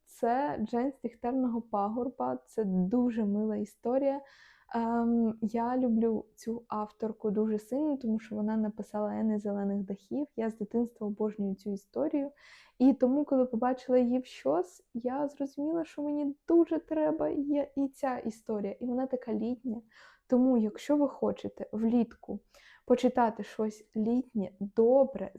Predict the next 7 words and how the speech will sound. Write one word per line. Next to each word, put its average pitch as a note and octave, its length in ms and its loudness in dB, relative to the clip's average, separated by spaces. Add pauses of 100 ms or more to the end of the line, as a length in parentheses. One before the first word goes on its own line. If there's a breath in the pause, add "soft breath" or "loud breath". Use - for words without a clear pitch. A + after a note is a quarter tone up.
затишне, G#3 600 -6
то G#3 120 -6
це A3 220 -4
ця G3 360 -6
книжка. G3+ 480 -10 (180)
У B3 60 4
мене C4 540 4